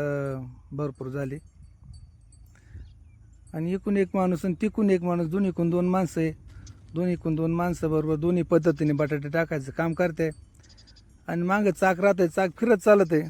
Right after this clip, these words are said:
चाक फिरत चालले का बटाटे पडत चालत आहे बरोबर मापशीर.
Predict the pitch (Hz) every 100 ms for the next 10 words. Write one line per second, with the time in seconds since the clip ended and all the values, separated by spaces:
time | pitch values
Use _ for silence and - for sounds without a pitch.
0 | - - 180 156 175 147 156 151 143 147
1 | 151 151 165 226 202 175 185 170 151 143
2 | 147 143 143 147 147 - 143